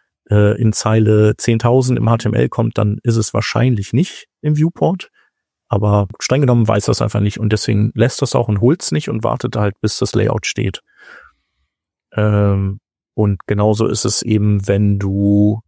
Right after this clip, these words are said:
dein Color Scheme in C S S setzt, dann weiß das eben der Resource Scanner ja auch noch nicht. Also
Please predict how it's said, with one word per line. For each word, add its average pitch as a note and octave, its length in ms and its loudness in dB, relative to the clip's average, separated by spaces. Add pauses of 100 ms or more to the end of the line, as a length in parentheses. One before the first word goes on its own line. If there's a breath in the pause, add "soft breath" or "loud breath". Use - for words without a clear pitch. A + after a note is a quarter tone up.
(240)
dein G2+ 340 -2
Color B2 260 -2
Scheme G#2 360 0
in G2+ 60 -2
C - 160 -2
S - 80 -4
S C3+ 160 0
setzt, - 500 -4 (840)
dann G#2 200 -2
weiß G#2+ 300 0
das - 240 -4
eben G#2 240 0
der G2+ 180 0
Resource A2+ 420 -4
Scanner G#2+ 420 -2 (500)
ja G2 140 0
auch A2+ 220 -2
noch G#2 180 -8
nicht. - 340 -10
Also G#2+ 360 -2